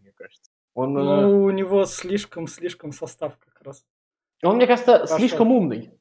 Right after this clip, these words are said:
Speaker 1: Вот, э, н-,
Speaker 2: Да.
Speaker 1: нужно местами попроще стать. Вот, мне кажется, вот,
Speaker 2: М.
Speaker 1: а, Артета сейчас же показывает, насколько, будучи умным, там, э,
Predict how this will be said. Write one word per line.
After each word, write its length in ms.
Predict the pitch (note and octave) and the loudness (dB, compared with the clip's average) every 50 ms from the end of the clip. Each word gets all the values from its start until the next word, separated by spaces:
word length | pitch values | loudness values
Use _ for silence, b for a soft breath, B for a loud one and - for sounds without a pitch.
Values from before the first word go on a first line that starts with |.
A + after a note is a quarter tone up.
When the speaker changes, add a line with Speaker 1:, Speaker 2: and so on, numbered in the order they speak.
| - | -10
Speaker 1:
Вот, 180 | A#2+ C#3 C#3+ - - | -8 -8 -8 -4 -2
э, 40 | |
н-, 480 | C#3+ C#3+ C3+ C3+ E3 E3 - D#3+ F3+ D#3+ | 0 0 0 0 -2 -6 -6 -6 -6 -4
Speaker 2:
Да. 80 | D#3 E3 | 0 0
Speaker 1:
нужно 260 | G#3+ A3 F#3+ F3+ F#3+ | 0 0 0 0 -2
местами 380 | F#3+ G3 F#3+ - G#3+ G3 F#3+ | -2 -2 0 0 0 2 2
попроще 500 | F#3 - F#3+ G3 G#3 G3+ E3+ - - B2+ | 2 2 2 4 4 4 2 2 -2 -10
стать. 260 | A#2+ - B2+ A#2+ G2+ G#2+ | -8 -4 -4 -4 -4 -4
Вот, 180 | A2+ A#2 - b b b b b b - | -10 -10 -10 b b b b b b -8
мне 80 | D#3 | -4
кажется, 180 | D#3+ F3+ F3 B2+ | -4 -2 -2 -2
вот, 140 | D3 F3 - | -6 -6 -6
Speaker 2:
М. 300 | F3 E3+ E3 E3 - - - | -8 -16 -16 -18 -18 -14 -6
Speaker 1:
а, 560 | - C#3 C#3 C#3 C#3 C#3+ C#4+ C#3 C#3+ D3 D3+ | -4 0 2 4 4 4 4 4 4 2 2
Артета 480 | - - D#3+ E3 - - A#3+ A#3+ A#3 E3 | 2 2 2 2 4 4 4 4 4 -4
сейчас 220 | - - E3+ D3+ | -4 -2 -4 -2
же 80 | C#3+ C#3 | -2 -2
показывает, 640 | - D3 - - A#3+ A3+ G3 F3+ D#3 C3 A#2+ G#2+ - _ _ _ _ | -4 -2 2 2 2 2 2 0 -2 -2 -2 -4 -10 _ _ _ _
насколько, 680 | - C3 - - - F3+ F#3+ G3+ F#3 F3+ C#3+ - - - _ _ - | -16 -16 -14 -8 -6 -4 -4 -2 0 -2 -2 -2 -2 -16 _ _ -10
будучи 640 | - D3+ E3+ D#3+ D#3 C#3 C#3 - - C3+ - - _ _ _ _ _ _ | -6 -4 -2 -2 -2 -4 -4 -4 -6 -6 -6 -6 _ _ _ _ _ _
умным, 500 | - F3+ G#3+ G#3+ G3 D#3+ C#3 B2+ - B2 | -4 -2 -2 -2 -2 -4 -4 -6 -8 -12
там, 220 | - - - G2 | -12 -12 -12 -12
э, 40 | F2+ | -12